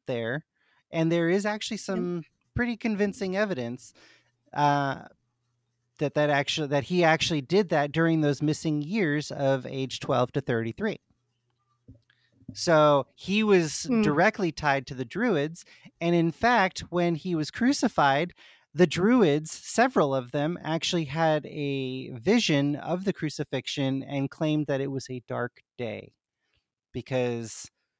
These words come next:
Speaker 1: Christ had been crucified by his own people. So
Speaker 2: Shame. It's a
Speaker 1: there
Speaker 2: shame.
Speaker 1: is, there is definitely a connection there between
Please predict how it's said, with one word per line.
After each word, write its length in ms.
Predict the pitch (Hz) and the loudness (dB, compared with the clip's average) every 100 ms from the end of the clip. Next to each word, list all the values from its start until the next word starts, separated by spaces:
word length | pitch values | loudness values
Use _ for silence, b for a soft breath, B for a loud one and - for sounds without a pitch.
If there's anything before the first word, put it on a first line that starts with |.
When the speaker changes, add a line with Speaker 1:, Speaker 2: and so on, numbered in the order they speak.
| _ - | _ -8
Speaker 1:
Christ 360 | 123 117 - | -6 -6 -6
had 140 | 127 110 | -8 -6
been 200 | 120 117 | -6 -6
crucified 560 | 127 117 - 123 117 | -8 -10 -8 -6 -4
by 200 | - 113 | -4 -4
his 220 | 104 117 120 | -6 -8 -6
own 220 | 107 113 | -6 -8
people. 360 | 202 202 - _ _ _ _ _ _ _ _ _ _ _ _ _ _ _ _ | -10 -10 -16 _ _ _ _ _ _ _ _ _ _ _ _ _ _ _ _
So 360 | - 151 139 135 - | -4 2 2 2 0
Speaker 2:
Shame. 320 | 208 202 196 b b b _ _ _ - | 0 0 -2 b b b _ _ _ -20
It's 160 | - - 131 | -16 -2 2
a 20 | |
Speaker 1:
there 200 | 170 180 | 4 4
Speaker 2:
shame. 140 | 175 156 | 2 0
Speaker 1:
is, 300 | - - - _ _ _ _ _ _ | -4 -12 -16 _ _ _ _ _ _
there 220 | 127 170 185 | -2 4 4
is 120 | 147 | 4
definitely 500 | 196 208 226 208 180 | 4 4 4 4 2
a 40 | |
connection 640 | - 175 143 170 - 160 135 | 0 0 0 0 -2 -4 -4
there 220 | 127 120 | -2 -4
between 840 | 131 - 147 139 135 131 127 127 | -6 -4 -2 0 0 -2 -2 -4